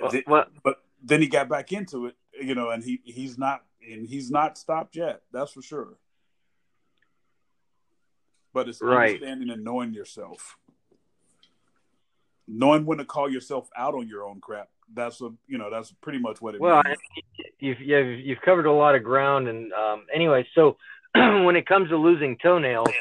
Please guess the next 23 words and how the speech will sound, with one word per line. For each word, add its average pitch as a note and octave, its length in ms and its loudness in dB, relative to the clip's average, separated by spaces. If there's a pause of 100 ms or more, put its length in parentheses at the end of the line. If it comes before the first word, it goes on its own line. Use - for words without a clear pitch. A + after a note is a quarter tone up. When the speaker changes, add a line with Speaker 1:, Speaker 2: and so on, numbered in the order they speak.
(1160)
Speaker 1:
you E3 100 4
don't E3+ 240 4
go D3+ 180 4
out D3 220 4
going, C#3 240 0
"Hey, D3 180 0
I'm C3+ 120 -2
gonna C3 120 -2
lose A#2+ 160 -4
a - 140 -8
toenail." B2 300 0
It's A2 140 -8
not B2 140 -2
like A#2+ 140 -2
Speaker 2:
Right. G#2+ 160 0
Speaker 1:
that. A2 180 -4
And A2 100 -14
it's G#2+ 100 -14
not - 340 -10
like B2+ 200 -2
in B2 60 -10
the A2+ 140 -14
process B2 480 -2